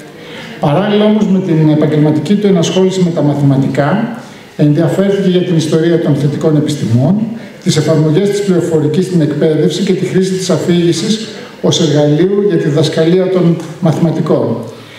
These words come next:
Σχετικά με αυτά τα θέματα έχει κάνει πολλές δημοσιεύσεις και ανακοινώσεις σε συνέδρια. Από τη δεκαετία του χίλια εννιακόσια ενενήντα ασχολείται με τη μετάφραση έργων σχετικών με τα μαθηματικά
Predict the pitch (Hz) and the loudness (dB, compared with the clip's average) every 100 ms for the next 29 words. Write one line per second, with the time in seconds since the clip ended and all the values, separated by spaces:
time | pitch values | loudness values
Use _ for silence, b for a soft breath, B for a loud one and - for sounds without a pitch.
0 | B - - 156 151 208 202 196 202 180 | B -4 -2 0 0 2 2 0 0 0
1 | 180 196 214 202 185 185 185 175 165 160 | 0 0 2 0 0 2 2 2 0 0
2 | 180 170 156 143 156 185 - 208 208 170 | 0 0 0 2 0 0 -2 -2 0 0
3 | 156 151 147 170 - 175 - - - - | 0 0 0 2 0 -2 -4 -10 -16 -6
4 | - 147 156 143 117 104 104 - - B | -2 0 2 0 -2 -6 -8 -14 -20 B
5 | B B B 135 135 156 156 156 151 226 | B B B -2 0 0 2 2 2 0
6 | 233 226 196 - 202 196 180 185 175 160 | 0 2 0 2 2 2 2 0 2 2
7 | 143 143 147 147 156 202 - 156 - 156 | 2 2 0 0 -2 -2 -4 -4 -2 0
8 | 190 196 170 - 151 147 180 180 165 185 | 0 0 0 0 0 0 0 0 0 0
9 | 170 175 - 151 - 185 170 160 143 139 | 0 0 -2 -4 -2 0 0 0 0 0
10 | 135 131 127 - 151 175 214 - | 0 -2 -2 0 0 0 -2 -6